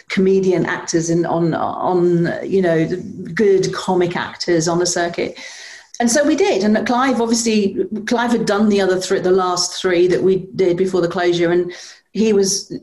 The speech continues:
when we first decided to do in-house pantos, and this is quite an ane-, anecdote, this is true.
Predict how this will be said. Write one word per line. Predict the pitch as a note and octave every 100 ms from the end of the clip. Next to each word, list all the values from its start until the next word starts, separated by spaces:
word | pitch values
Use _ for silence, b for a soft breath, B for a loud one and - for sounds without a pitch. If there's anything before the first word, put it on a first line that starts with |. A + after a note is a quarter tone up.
| - -
when | G3 G#3 G#3
we | G3+
first | G#3 A#3+ A3+
decided | G#3 A3+ G3 F#3+
to |
do | G3+
in-house | G3 F#3+ F#3 F#3
pantos, | - G3+ G3 F3+ D#3 D#3 F3 -
and | G3+
this | G#3+ G#3+
is | -
quite | G#3 F#3+
an | F#3+ F#3
ane-, | F#3+
anecdote, | G3 F#3+ E3
this | F3+
is | F3
true. | G3+ F3+